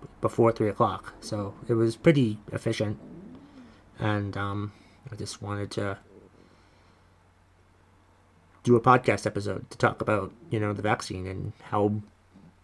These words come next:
what, what it's been like so far. I, it's, it's been a couple days. I feel fine. Um, I don't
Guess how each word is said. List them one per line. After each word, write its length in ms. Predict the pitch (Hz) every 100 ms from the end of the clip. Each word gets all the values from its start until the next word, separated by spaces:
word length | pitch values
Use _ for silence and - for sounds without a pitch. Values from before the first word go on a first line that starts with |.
| _
what, 200 | - 110 107 107 -
what 140 | 113
it's 120 | 120
been 160 | - 120
like 140 | 127
so 100 | -
far. 260 | 98 95 90
I, 180 | 95 98 - _ -
it's, 340 | - 110 - -
it's 200 | 113 -
been 180 | - 101
a 40 |
couple 240 | - 113
days. 680 | 110 107 104 104 - - - _ _ - -
I 40 | -
feel 180 | 120
fine. 480 | 110 110 104 107 107 - - - - - - - - - - - - - -
Um, 420 | 107 104 101 107 - - - - 85 95 92 117 - - - - - - - 120
I 80 |
don't 240 | 110 110